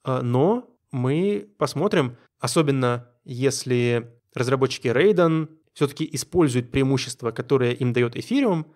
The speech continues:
а именно наличие Global Shared State, тогда, возможно, требования на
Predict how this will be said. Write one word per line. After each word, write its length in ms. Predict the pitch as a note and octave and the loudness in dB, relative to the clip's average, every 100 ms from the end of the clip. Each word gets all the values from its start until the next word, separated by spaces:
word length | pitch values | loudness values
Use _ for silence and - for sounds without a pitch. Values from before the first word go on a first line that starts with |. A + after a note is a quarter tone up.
| _ - | _ -2
а 100 | C#3 | 0
именно 220 | C3 B2+ | 0 0
наличие 720 | B2 B2 A#2+ B2+ A2+ A2 A2 _ _ | -2 -2 -4 -4 -4 -4 -8 _ _
Global 340 | C#3 B2 A#2 B2 | -6 -2 0 -2
Shared 240 | - A#2 | -4 -4
State, 340 | - - A2+ - _ _ | -2 -4 -6 -10 _ _
тогда, 260 | - A#2 F3+ | -6 0 2
возможно, 360 | F#3 D3 D3+ C#3+ | 2 0 0 0
требования 560 | C#3+ C#3+ B2+ B2+ A#2+ | 2 2 2 -2 -4
на 540 | A#2+ A#2+ B2 A#2+ A#2 | -4 -2 -2 -2 -6